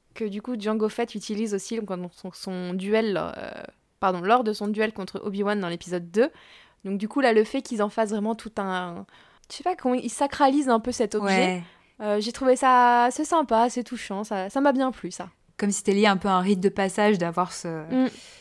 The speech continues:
Speaker 2: ce truc. Je sais plus, il lui donne un nom en plus un peu épique, genre, euh, The
Speaker 1: Oui.
Speaker 2: Rising Phoenix, je sais plus quoi, mais
Speaker 1: Je sais plus.
Speaker 2: un truc comme ça. Il
Speaker 1: Mais
Speaker 2: y a
Speaker 1: ouais,
Speaker 2: Phoenix
Speaker 1: c'est
Speaker 2: dans le nom, mais <laughs> les ailes du
Speaker 1: T'as l'impression
Speaker 2: Phénix,
Speaker 1: qu'il
Speaker 2: je sais
Speaker 1: fallait,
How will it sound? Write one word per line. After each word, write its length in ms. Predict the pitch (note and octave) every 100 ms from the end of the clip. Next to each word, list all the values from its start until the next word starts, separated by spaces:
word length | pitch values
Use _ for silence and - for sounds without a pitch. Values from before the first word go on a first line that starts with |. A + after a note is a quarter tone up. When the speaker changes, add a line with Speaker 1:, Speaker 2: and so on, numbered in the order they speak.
| _
Speaker 2:
ce 140 | -
truc. 240 | F3+ G3 G3
Je 60 |
sais 60 | G#3
plus, 100 | -
il 40 | C4
lui 100 | G#3
donne 160 | G#3 G3+
un 100 | G3+
nom 200 | A3 B3
en 120 | F#3
plus 240 | G#3+ A3
un 80 | F3+
peu 120 | F3
épique, 460 | A3+ G#3 G#3 A#3 G#3+
genre, 260 | F3+ F#3 F3+
euh, 360 | F3 F3 F3 F3+
The 60 |
Speaker 1:
Oui. 180 | F3 -
Speaker 2:
Rising 280 | F#3+ F#3+ G3+
Phoenix, 520 | F#3+ G#3 F#3+ G#3 -
je 60 | F3+
sais 160 | E3+ F3
plus 160 | G3
quoi, 440 | - G3 G3+ F#3 E3+
mais 200 | E3+ F3 G#3+
Speaker 1:
Je 160 | G#3+
sais 220 | A3+ B3+
plus. 320 | A3 - G#3+ G#3+
Speaker 2:
un 80 | F#3+
truc 220 | - -
comme 120 | F#3+
ça. 120 | G3
Il 60 | G3+
Speaker 1:
Mais 40 |
Speaker 2:
y 40 | A#3+
a 40 |
Speaker 1:
ouais, 60 | B3+
Speaker 2:
Phoenix 260 | A#3 A#3+ G#3
Speaker 1:
c'est 40 |
Speaker 2:
dans 140 | G3
le 40 | G3+
nom, 140 | G#3
mais 200 | G#3+ F3+
<laughs> 440 | G#3+ - - - -
les 160 | G3
ailes 140 | A#3+ A3+
du 100 | A#3
Speaker 1:
T'as 140 | A#3
l'impression 320 | A#3 A#3 C#4+
Speaker 2:
Phénix, 0 |
Speaker 1:
qu'il 100 | D4+
Speaker 2:
je 40 | A#3
sais 100 | A3
Speaker 1:
fallait, 120 | G#3+